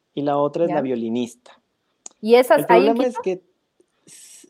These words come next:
Speaker 1: no hay, a ver, en, en, yo vivo en Cumbaya, entonces cuando digo así es porque están arriba.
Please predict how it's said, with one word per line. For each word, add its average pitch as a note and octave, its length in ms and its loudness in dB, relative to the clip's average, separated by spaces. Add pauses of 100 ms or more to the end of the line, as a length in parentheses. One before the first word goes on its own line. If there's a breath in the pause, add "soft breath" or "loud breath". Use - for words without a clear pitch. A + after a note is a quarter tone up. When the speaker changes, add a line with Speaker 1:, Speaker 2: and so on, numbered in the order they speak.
Speaker 1:
no G#3 360 2
hay, A#3 180 -2
a D3+ 80 -2
ver, C#3+ 120 0
en, C3 180 -6
en, D3+ 320 -8
yo F3 120 2
vivo G3+ 180 2
en G3 60 -2
Cumbaya, C#3 360 0
entonces C3+ 260 -12
cuando C#3 220 -6
digo E3 200 -4
así E3 220 -4
es D#3 100 -4
porque - 200 -12
están A#2+ 200 -6
arriba. B2+ 340 -4